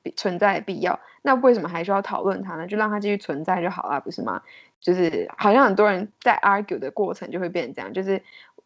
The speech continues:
如果今天环保团体说：“哦，你不要再用这个，这个，这个包装，不要用，不要用。”然后他就跟你说：“可是我们必须要用。”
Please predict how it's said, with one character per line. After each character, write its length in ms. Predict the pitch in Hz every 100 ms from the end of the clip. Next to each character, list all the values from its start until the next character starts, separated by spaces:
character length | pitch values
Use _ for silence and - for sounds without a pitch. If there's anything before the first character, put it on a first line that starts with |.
| _
如 100 | 113
果 120 | 202
今 120 | 208
天 120 | 208
环 140 | 214 185
保 100 | 156
团 160 | 185
体 80 | 165 170
说 80 | -
：“哦， 140 | 247
你 100 | 220
不 120 | 208
要 100 | 285
再 80 | 330
用 160 | 339 330
这 80 | 320
个， 220 | 277 -
这 140 | - 302
个， 180 | 294 269
这 120 | 285
个 60 |
包 180 | 254 240
装， 180 | 240 254
不 60 | 240
要 140 | 233
用， 180 | 262 240
不 80 | 202
要 100 | 220
用。” 200 | 240 127
然 60 | 190
后 140 | 214 - -
他 100 | 220
就 60 |
跟 120 | 226
你 60 | 185
说 160 | 190 196
：“可 80 | 202
是 80 | 208
我 140 | 220
们 80 | 160
必 120 | 190
须 80 | 196
要 140 | 170 165
用。” 220 | 175